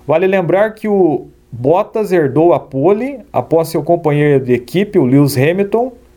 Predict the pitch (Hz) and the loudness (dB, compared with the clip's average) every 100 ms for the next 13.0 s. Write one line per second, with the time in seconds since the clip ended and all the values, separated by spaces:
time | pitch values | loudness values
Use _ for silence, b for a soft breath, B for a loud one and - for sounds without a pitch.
0 | _ - 160 160 156 156 175 147 190 220 | _ -4 0 2 0 0 0 2 0 0
1 | 190 165 139 - 165 147 127 110 143 147 | -2 0 -2 0 0 0 -2 0 0 0
2 | - 147 127 120 - 131 117 107 120 113 | -6 -8 -8 -6 0 0 0 0 -2 0
3 | 131 165 165 127 156 190 247 262 _ _ | 0 0 2 2 2 0 -4 -6 _ _
4 | - 143 139 170 170 160 - - 190 165 | 0 0 2 2 2 0 -2 -4 0 0
5 | 139 156 - 170 165 151 151 185 - 196 | 0 -4 -2 -2 0 0 0 -4 -4 -2
6 | 180 143 - 131 113 - 110 101 147 127 | 0 -2 0 0 0 -2 -4 0 0 0
7 | - _ _ _ - 135 175 185 185 151 | -2 _ _ _ -4 0 2 2 2 2
8 | 170 143 143 160 156 - 156 143 - 170 | 2 0 0 -2 -2 -2 -2 -2 -2 0
9 | 208 214 208 147 135 135 135 165 147 190 | 0 -2 -2 2 2 0 0 0 2 0
10 | 208 220 - - 160 - 156 160 151 123 | -2 -6 -10 -6 -6 -2 0 0 0 0
11 | 143 147 131 120 151 151 127 131 120 113 | 0 0 -4 -2 -2 -2 -4 -2 0 0
12 | 120 120 - 180 202 - 196 - 254 269 | 0 0 0 0 0 0 -2 0 -4 -6